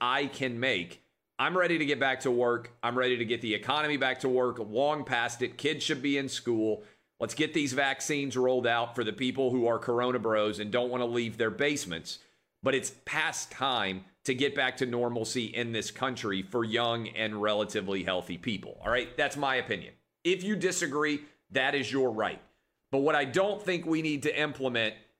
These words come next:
is any more of these ridiculous lockdowns, which is unfortunately where I think Joe Biden is going to try to lead us. Just today, the state of Ohio instituted a curfew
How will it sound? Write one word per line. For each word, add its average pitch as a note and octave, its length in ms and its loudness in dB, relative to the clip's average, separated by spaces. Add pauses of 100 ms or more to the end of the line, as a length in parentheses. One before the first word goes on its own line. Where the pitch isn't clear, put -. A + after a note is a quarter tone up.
is C#3+ 180 0
any D#3 200 2
more C3+ 480 2
of B2 160 0
these B2 360 -2
ridiculous A#2 960 -2
lockdowns, G#2 960 -2
which A#2+ 200 -2
is B2+ 120 -2
unfortunately C3 760 0
where A#2+ 320 2
I A2+ 100 2
think A2 260 -6
Joe A2 200 0
Biden G#2 400 0
is F#2 100 -6
going G2 260 -4
to F#2+ 60 -4
try F#2+ 280 0
to F2+ 80 -2
lead F#2 240 -4
us. - 160 -12
Just C#3+ 420 -2
today, A2+ 520 0 (440)
the B2+ 120 0
state D#3 360 0
of D#3 80 0
Ohio B2+ 800 2
instituted B2 800 -2
a A2 160 0
curfew G2 720 -2